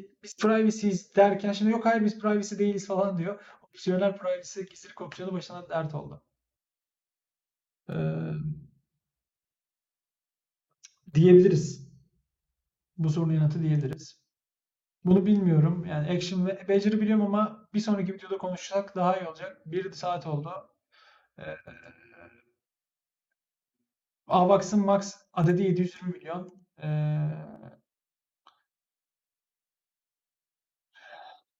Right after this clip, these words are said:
Avax'la beraber çalışacak projelerin tokenları da yatırım için cazip.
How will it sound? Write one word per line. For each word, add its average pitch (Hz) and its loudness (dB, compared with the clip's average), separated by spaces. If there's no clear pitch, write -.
Avax'la 202 4
beraber 202 2
çalışacak 202 -4
projelerin 196 0
tokenları 190 -6
da 196 2
yatırım 190 -4
için - -18
cazip. 185 -2